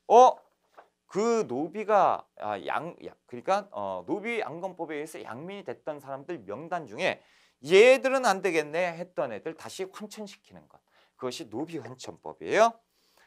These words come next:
자, 그리고 그 불교 행사. 불교 행사 연등의 팔관에 있죠. 요것을 억제하자라고 최승로가 얘기를 해요. 왜냐하면 연등의 팔관에 같은 경우는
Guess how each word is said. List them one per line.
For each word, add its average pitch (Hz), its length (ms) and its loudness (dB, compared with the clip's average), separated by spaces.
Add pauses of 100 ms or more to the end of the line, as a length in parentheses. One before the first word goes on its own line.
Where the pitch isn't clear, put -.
(200)
자, 143 340 6
그리고 196 640 2
그 147 420 -2
불교 220 260 -4
행사. 131 340 -4 (2750)
불교 175 300 -4
행사 180 400 -2
연등의 190 540 -2
팔관에 208 500 -4
있죠. 123 400 -4 (320)
요것을 214 420 0
억제하자라고 190 960 2
최승로가 143 520 -8
얘기를 90 340 -8
해요. 113 340 2 (320)
왜냐하면 196 460 0
연등의 214 640 -4
팔관에 202 480 -4
같은 175 260 -10
경우는 190 340 -8